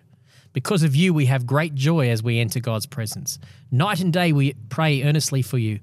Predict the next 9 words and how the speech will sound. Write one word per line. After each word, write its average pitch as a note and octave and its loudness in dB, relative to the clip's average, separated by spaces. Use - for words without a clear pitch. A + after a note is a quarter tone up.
asking C3+ 0
God B2 0
to B2+ -2
give, B2 -2
let C#3 0
us C3+ -2
see - 0
you D3 2
again, A#2 -2